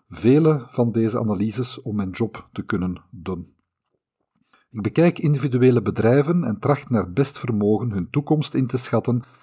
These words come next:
en ze op die manier te waarderen. Dat is uiteraard vandaag een stuk moeilijker geworden. Met corona was de wereld al veranderd en daar komt er nu nog deze oorlog bovenop.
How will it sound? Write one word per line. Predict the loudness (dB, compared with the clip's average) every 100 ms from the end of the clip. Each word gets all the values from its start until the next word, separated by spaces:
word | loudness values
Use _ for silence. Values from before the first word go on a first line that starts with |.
| _
en | -4 -2
ze | 0
op | -2 -4 -10
die | -6 -2 0
manier | 0 0 0 -2
te | -4 -4 -4
waarderen. | -8 -8 -6 -8 -8 -10 _ _ _
Dat | -6 -2
is | -2 -2
uiteraard | -2 -2 0 0 0 -4 -12 -12
vandaag | -8 -6 -4 -6 -8 -10
een | -8 -8
stuk | -6 -10 -10 -10
moeilijker | -6 -4 -6 -8 -12 -14
geworden. | -10 -6 -6 -8 -14 _ _ _ _ _ _ _ _ _ _ _ _ _ _ _ _
Met | -6 -2
corona | 2 4 4 4
was | 2
de | 2
wereld | 4 4 2 0
al | -2
veranderd | 2 0 0 -2 -4
en | -4 2
daar | 2 2
komt | 0 0 0 -6 -10 -6
er | -4
nu | -2 0
nog | 2 0 0
deze | 0 0 -2
oorlog | 0 0 0 -4 -6
bovenop. | -4 -4 -4 -12 -12